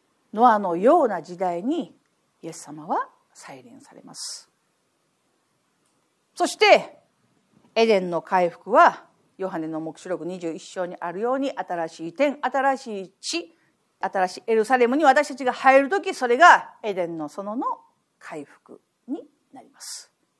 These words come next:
神様のすべてのご計画が終わる時です。今はどのような時代であるかということを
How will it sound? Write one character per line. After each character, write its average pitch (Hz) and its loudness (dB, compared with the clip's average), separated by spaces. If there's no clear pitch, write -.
神 185 -10
様 170 -8
の 202 -6
す 330 -10
べ 320 -4
て 330 -4
の 294 2
ご 214 -2
計 233 2
画 240 -10
が 311 4
終 160 -8
わ 151 -10
る 330 -4
時 - -20
で - -20
す。 - -12
今 170 -6
は 175 -2
ど 208 -8
の 240 -4
よ 240 -2
う 233 -6
な 180 -6
時 165 -12
代 165 -2
で 170 -4
あ 160 -6
る 156 -12
か 196 -12
と 170 -12
い 180 -8
う 190 -12
こ 208 -14
と 302 0
を - -2